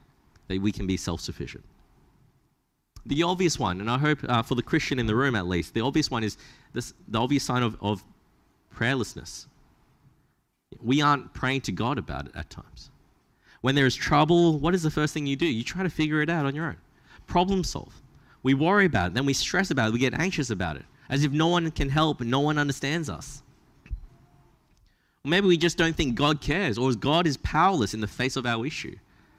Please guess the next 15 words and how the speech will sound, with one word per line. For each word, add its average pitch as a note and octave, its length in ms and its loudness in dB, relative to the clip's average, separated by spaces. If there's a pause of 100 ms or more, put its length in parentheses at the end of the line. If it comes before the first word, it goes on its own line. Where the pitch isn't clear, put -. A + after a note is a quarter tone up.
(300)
Or C#3+ 140 6
you D#3 80 4
simply E3 340 2
just C3+ 260 -4
don't C3 300 -2
turn D3 260 0
to B2+ 100 -6
God B2+ 420 2
because G#2+ 300 -2
you C3 220 2
don't C3+ 160 0
want A2+ 120 -2
to - 80 -4
surrender G#2+ 260 -2
control, G2+ 680 -4